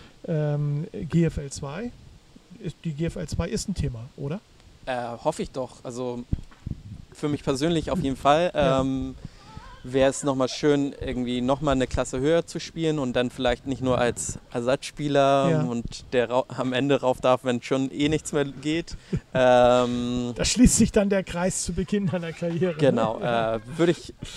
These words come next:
Speaker 1: Ja.
Speaker 2: hätte ich sehr schön gefunden, wenn wir jetzt, äh, vorletztes Jahr aufgestanden wär, äh, äh, aufgestiegen wären, dann
Speaker 1: Ja.
Speaker 2: hätte ich, ähm, auf jeden Fall ein Jahr noch in der G F L zwei gemacht. Dann dachte ich, okay, haben wir nicht geschafft, also muss ich noch ein Jahr machen.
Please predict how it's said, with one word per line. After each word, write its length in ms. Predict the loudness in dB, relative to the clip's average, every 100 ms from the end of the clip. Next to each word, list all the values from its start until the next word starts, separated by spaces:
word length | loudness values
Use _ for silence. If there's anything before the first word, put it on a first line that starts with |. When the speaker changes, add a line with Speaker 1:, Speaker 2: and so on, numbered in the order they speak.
| -12 -12 -14 -10
Speaker 1:
Ja. 320 | -6 -6 -6 -2
Speaker 2:
hätte 220 | 0 0
ich 120 | 0
sehr 160 | 2 2
schön 260 | 2 -2
gefunden, 600 | -2 -2 -4 -2 -4 -4 -4
wenn 240 | -2 0
wir 160 | 0 2
jetzt, 380 | 0 -2 -10
äh, 160 | -6 -8
vorletztes 480 | -2 -2 -2 -4 -2
Jahr 160 | 0
aufgestanden 560 | 0 -4 -6 -2 -2 0
wär, 260 | -2 -2 -4
äh, 200 | -4 -4 -8 -12 0
äh, 240 | 2 2 0
aufgestiegen 600 | -2 -6 -6 -10 -8 -4
wären, 200 | -2 0
dann 140 | 0 -2
Speaker 1:
Ja. 60 |
Speaker 2:
hätte 220 | -2 -2 -2
ich, 260 | -4 -8
ähm, 400 | -8 -6 -6 -10 -14 _ -20 -18
auf 180 | -8
jeden 140 | -6 -2
Fall 160 | -2
ein 240 | -2 -2 0
Jahr 260 | 2 2
noch 320 | 2 0 -4 -8
in 140 | -8
der 120 | -8
G 120 | -6
F 100 | -8
L 140 | -8 -10
zwei 240 | -4 -4
gemacht. 320 | -2 -6 -6 -8
Dann 160 | -8
dachte 300 | -8 -10 -10
ich, 180 | -10 -10
okay, 380 | -10 -6 -4 -6 -10 -20 _ _
haben 140 | -6 -2
wir 80 |
nicht 140 | -2 -2
geschafft, 340 | 0 0 0
also 160 | -2 -4
muss 180 | -4 -4
ich 120 | 0
noch 160 | 0
ein 80 | 2
Jahr 180 | 2 2
machen. 380 | 2 -2 -4